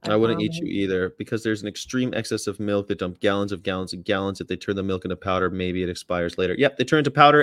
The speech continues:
Speaker 2: and also it does actually work quite well, sticking flavors onto chips and shit. So they use it. It also sweetens things a, just a tiny bit.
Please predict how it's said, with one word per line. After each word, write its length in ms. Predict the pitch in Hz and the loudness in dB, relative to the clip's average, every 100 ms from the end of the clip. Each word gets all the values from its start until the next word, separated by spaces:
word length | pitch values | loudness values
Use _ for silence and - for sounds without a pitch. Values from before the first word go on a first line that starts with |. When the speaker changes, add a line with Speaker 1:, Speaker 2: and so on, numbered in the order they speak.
| - | 4
Speaker 2:
and 180 | 120 - | 0 2
also 400 | 135 143 - 135 | 2 4 4 2
it 240 | 127 - - | 4 0 2
does 240 | 147 151 135 | 2 2 2
actually 340 | 135 - 127 | 0 2 2
work 260 | 113 123 - | 4 2 2
quite 300 | - 120 110 | 2 2 2
well, 260 | 110 113 | 2 2
sticking 400 | 107 - 127 117 | 0 -4 -4 -4
flavors 480 | 107 107 107 107 107 | -4 0 2 2 0
onto 220 | 104 98 | -2 -4
chips 400 | - - 127 - | -4 -2 -2 -2
and 120 | 123 | -6
shit. 280 | 120 127 123 | -2 -2 -2
So 100 | - | -2
they 140 | 104 95 | -4 -4
use 420 | 101 123 147 123 | 2 6 8 8
it. 240 | 107 - - - - | 6 4 -4 -20 2
It 60 | 135 | 4
also 200 | 131 110 | 6 4
sweetens 640 | - - 123 131 123 135 | 0 2 6 8 6 2
things 360 | 131 131 127 127 | 2 2 2 2
a, 100 | 120 | 0
just 260 | 123 127 | 0 0
a 60 | 123 | 0
tiny 400 | - - 123 123 | -6 -4 -2 0
bit. 280 | 120 123 | 2 2